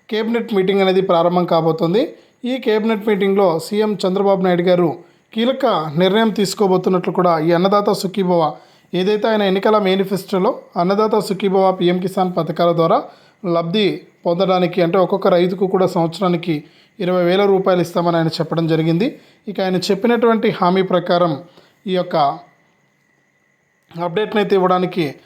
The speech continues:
అంటే ఈ యొక్క డబ్బులు అనేది ఇవ్వడానికి రైతులకు ప్రభుత్వం అయితే సిద్ధమైపోయింది. ఏ రైతులకు డబ్బులు పడుతున్నాయి, ఏంటి, ఏ జిల్లాల వరకు డబ్బులు వేస్తారు, ఎంత అమౌంట్ అనేది వేయబోతున్నారు, ఇంతకీ ఒకేసారి అన్నదాత సుఖీభవ పీఎం కిసాన్ వేస్తారా, లేకపోతే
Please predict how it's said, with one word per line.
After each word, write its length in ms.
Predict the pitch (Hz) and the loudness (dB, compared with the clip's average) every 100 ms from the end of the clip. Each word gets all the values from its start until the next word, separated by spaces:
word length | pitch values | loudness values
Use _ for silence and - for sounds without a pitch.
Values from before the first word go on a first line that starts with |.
| _ _ _ | _ _ _
అంటే 280 | 170 175 180 | -6 -2 -2
ఈ 20 | |
యొక్క 200 | 170 165 | -2 -2
డబ్బులు 320 | 160 170 185 | 0 0 2
అనేది 240 | 208 202 196 | 4 4 2
ఇవ్వడానికి 500 | 170 180 185 175 185 | 2 2 2 0 0
రైతులకు 460 | 165 165 180 175 | 0 0 -2 -2
ప్రభుత్వం 420 | 160 165 170 175 185 | -2 -2 -2 -2 -2
అయితే 200 | 170 170 | -2 -4
సిద్ధమైపోయింది. 840 | 175 156 165 156 160 156 214 285 - _ _ | -6 -4 -4 -2 -2 -2 -2 -4 -12 _ _
ఏ 80 | 190 | -4
రైతులకు 600 | 208 233 233 214 202 170 | -2 0 0 -2 0 0
డబ్బులు 320 | 165 170 175 185 | 0 -2 -2 0
పడుతున్నాయి, 480 | 185 165 180 185 | 0 0 -2 0
ఏంటి, 300 | 175 165 165 262 - _ _ | 2 0 -2 -4 -8 _ _
ఏ 160 | 180 196 | -4 -4
జిల్లాల 380 | 190 196 208 214 | -2 0 2 4
వరకు 360 | 208 202 202 185 160 175 | 2 2 2 2 2 0
డబ్బులు 300 | 170 165 196 | -2 0 2
వేస్తారు, 520 | 180 175 - 175 233 - _ _ - | 0 0 -2 -2 -2 -8 _ _ -10
ఎంత 240 | 175 185 | -6 -4
అమౌంట్ 480 | 214 160 175 190 190 | -4 -2 0 0 0
అనేది 200 | 180 185 | 0 0
వేయబోతున్నారు, 760 | 170 175 175 175 170 170 202 226 | 2 2 2 -2 0 0 0 -2
ఇంతకీ 300 | 190 202 214 | -6 -6 -4
ఒకేసారి 680 | 170 165 214 220 196 175 - - _ _ - | -2 -2 -2 0 0 0 -4 -16 _ _ -8
అన్నదాత 360 | 175 202 202 | -4 -2 0
సుఖీభవ 520 | 196 190 185 185 185 185 | -2 -4 -4 0 2 2
పీఎం 280 | 180 170 | 0 0
కిసాన్ 300 | 180 170 180 | -2 -2 -2
వేస్తారా, 440 | 160 165 165 175 233 | -2 -4 -4 -4 -2
లేకపోతే 680 | 214 180 175 185 175 160 | -2 -4 -4 -4 -2 -4